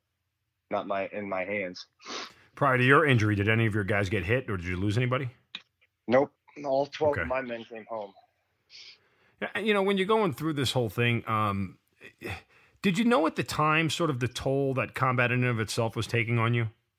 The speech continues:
Speaker 1: Um, you, it's stressful. I mean, you know it's stressful. The anxiety's high, you, but you just let your training kick in. You know, we had Terps always being on their radios,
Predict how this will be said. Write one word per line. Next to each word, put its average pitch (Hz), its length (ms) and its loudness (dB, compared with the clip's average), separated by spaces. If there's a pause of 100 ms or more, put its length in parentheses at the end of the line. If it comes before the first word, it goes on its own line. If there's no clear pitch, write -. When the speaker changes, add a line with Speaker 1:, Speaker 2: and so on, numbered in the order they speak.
(840)
Speaker 1:
Um, 196 260 -4 (480)
you, 226 220 -16 (840)
it's - 280 -4
stressful. 123 560 -2 (140)
I 107 60 -8
mean, 117 200 -8
you 123 120 -8
know 139 240 0
it's 131 100 -6
stressful. 110 560 -8 (380)
The 110 120 -8
anxiety's 110 560 -6
high, 113 280 -4
you, 110 220 -12 (880)
but 117 180 -8
you 117 60 -12
just 123 180 -10
let 123 120 -4
your 107 100 -14
training 120 380 -6
kick 104 260 -12
in. 95 300 -12
You 101 80 -12
know, 104 120 -4
we 113 200 -8
had 110 180 -2 (640)
Terps 120 260 -6
always 113 240 -4
being 110 360 -6 (160)
on 117 180 -4
their 110 140 -2
radios, 110 640 -4